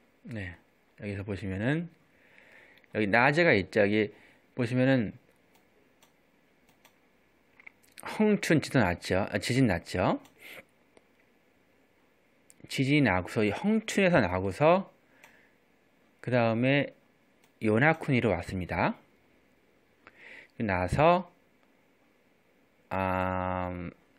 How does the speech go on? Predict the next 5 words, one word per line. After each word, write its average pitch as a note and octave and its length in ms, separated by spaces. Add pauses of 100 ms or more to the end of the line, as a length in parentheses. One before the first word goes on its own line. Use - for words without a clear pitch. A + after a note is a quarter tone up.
(260)
이토만 C3 840 (2500)
이렇게 C#3 320
지금 B2 180
흘러가고 D#3 280
있습니다. F#2+ 520